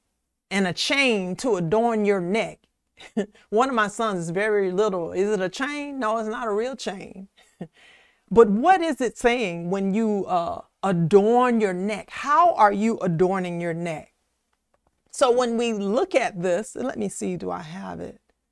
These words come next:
I thought I put it on here, but I guess I did not. But when we're looking at the, um, Hebrew alphabets for the word neck, here we have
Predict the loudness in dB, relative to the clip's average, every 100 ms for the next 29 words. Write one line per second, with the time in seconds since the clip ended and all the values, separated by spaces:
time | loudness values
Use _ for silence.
0 | _ _ _ _ _ -20 -12 -10 -8 -4
1 | -2 -2 -4 -6 -6 -6 -6 -8 -8 -8
2 | -8 -12 -12 -12 -8 -6 -6 -8 -12 -18
3 | _ _ _ _ _ _ 6 6 8 2
4 | 2 4 4 2 0 -2 -4 -4 -4 -2
5 | 0 -2 -4 -4 -2 -2 -4 -4 -4 -2
6 | -2 -2 0 0 0 0 2 4 4 2
7 | -6 -20 _ _ 6 6 6 4 4 4
8 | 4 0 -2 0 2 2 0 -8 _ _
9 | _ -2 0 2 0 2 6 6 4 -2